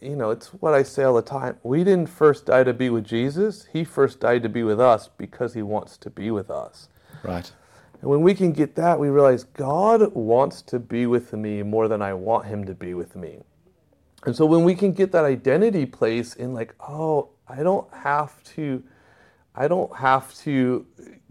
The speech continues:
Speaker 1: get it all figured out before God wants to come.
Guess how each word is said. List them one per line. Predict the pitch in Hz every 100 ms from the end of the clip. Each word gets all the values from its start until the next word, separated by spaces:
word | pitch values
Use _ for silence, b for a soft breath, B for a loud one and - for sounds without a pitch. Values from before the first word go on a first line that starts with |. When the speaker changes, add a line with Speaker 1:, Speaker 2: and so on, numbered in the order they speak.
| -
Speaker 1:
get | 135 139
it |
all | 135 127
figured | - - 131 117
out | 113 139 170 - _
before | - - - 151
God | 147 147 147 147
wants | 147 -
to | -
come. | - 147 147 147